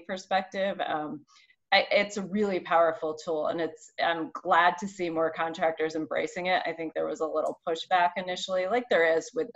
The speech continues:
any sort of change, um, you know, and we always would ask them for coordination drawings showing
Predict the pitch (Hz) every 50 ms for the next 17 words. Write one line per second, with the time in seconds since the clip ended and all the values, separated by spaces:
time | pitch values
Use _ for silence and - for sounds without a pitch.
0 | - - 160 156 165 165 170 - 170 170 170 175 165 165 - - 185 180 180 180
1 | 202 214 - - - _ - - - - - _ _ _ _ - 160 160 156 151
2 | 147 147 151 156 - - 180 180 165 151 147 147 139 - - 196 180 175 175 -
3 | _ _ _ _ - 220 233 233 233 220 214 214 214 196 180 170 - - 170 170
4 | 165 165 - - 190 180 175 175 170 - 190 165 160 - - 185 170 165 170 160
5 | 160 160 170 170 180 170 165 175 175 175 170 175 175 175 - - - - 165 160
6 | 165 165 165 170 170 175